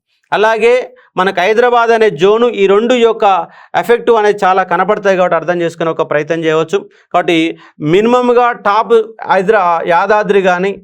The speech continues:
ఈ యొక్క మూడు కేటగిరీలో మాత్రం కంపల్సరీగా మూడు వందల ఎనభై వరకు మీరు అంచనా వేసుకొని దానికి అనుగుణంగా ఉండే ఒక ప్రయత్నం చేయండి. కాబట్టి మనకు ఫైనల్గా కీలు వస్తే తప్ప మనం సమాధానం చెప్పలేము.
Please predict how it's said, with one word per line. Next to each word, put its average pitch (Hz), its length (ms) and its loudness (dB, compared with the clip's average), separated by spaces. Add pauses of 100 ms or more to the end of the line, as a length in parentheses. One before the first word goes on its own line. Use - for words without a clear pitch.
(100)
ఈ 180 80 0
యొక్క 196 200 0
మూడు 185 340 2
కేటగిరీలో 190 600 0
మాత్రం 175 360 -2
కంపల్సరీగా 175 720 -2 (260)
మూడు 190 240 0
వందల 196 280 0
ఎనభై 175 300 0
వరకు 165 580 0 (220)
మీరు 151 120 0
అంచనా 180 300 -2
వేసుకొని 165 520 -6
దానికి 143 300 -6
అనుగుణంగా 156 580 -2
ఉండే 156 220 -4
ఒక 143 220 -4
ప్రయత్నం 143 360 -4
చేయండి. 147 340 -4 (260)
కాబట్టి 156 200 -2
మనకు 156 340 -2
ఫైనల్గా 196 500 0
కీలు 196 380 -2
వస్తే 196 320 -2
తప్ప 180 120 -6
మనం 160 280 -4
సమాధానం 156 640 -2
చెప్పలేము. 151 480 -2